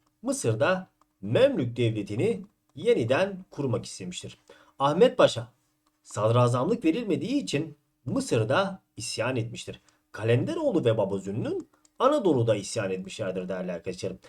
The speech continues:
Kalenderoğlu diyor ki tımarlar haksız yere dağıtılıyor. Baba Zünnun da vergiler neden yükseldi diyor. Bunun için isyan ediyorlar. İsyanlar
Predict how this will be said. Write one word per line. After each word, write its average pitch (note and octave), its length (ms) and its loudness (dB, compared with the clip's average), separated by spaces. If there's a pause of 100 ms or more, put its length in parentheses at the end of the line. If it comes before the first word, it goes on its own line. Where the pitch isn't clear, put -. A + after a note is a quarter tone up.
(180)
Kalenderoğlu F3+ 680 0
diyor D4 240 2
ki A#2 200 -8 (320)
tımarlar E3 500 4
haksız F#3+ 380 -6
yere D#3 240 4
dağıtılıyor. G2 640 -2 (260)
Baba A#2+ 220 8
Zünnun D3 440 2
da D3+ 320 2
vergiler A2+ 640 -2
neden A2 300 -2
yükseldi F#2 500 -4
diyor. F2 320 -16 (160)
Bunun E3 160 -6
için G2+ 240 -8
isyan F3+ 320 -8
ediyorlar. G3+ 520 -2 (280)
İsyanlar C3 760 -6